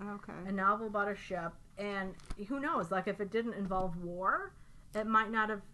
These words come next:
Speaker 2: had a place because during the war, after the war, when a lot of veterans were starting to put out novels and stuff, maybe it just didn't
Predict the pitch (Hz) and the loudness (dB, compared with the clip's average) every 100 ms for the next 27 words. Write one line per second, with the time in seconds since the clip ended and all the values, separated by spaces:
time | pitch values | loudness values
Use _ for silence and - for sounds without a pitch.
0 | 180 202 202 196 - 226 180 156 185 170 | -6 0 0 0 0 0 0 -8 -8 -6
1 | 175 175 175 170 - - - - 226 226 | -4 -4 -6 -10 -16 -20 -12 2 4 4
2 | 208 202 190 214 220 180 170 170 170 170 | 2 2 2 0 0 -2 -2 -4 -2 0
3 | 170 180 185 185 185 180 180 175 185 185 | 0 -2 -2 -2 0 0 0 -2 0 -2
4 | 180 165 175 - 165 165 170 175 185 170 | -2 -6 -8 -8 -6 -6 -8 -8 -6 -4
5 | 165 170 175 170 175 156 170 175 175 170 | -6 -6 -4 -4 -6 -8 -10 -8 -10 -6
6 | 175 165 170 - - - - - - 196 | -4 -4 -6 -12 -20 -20 -20 -12 -2 2
7 | 202 202 190 180 175 170 185 175 175 | 2 2 -2 -2 -6 -4 -6 -6 -8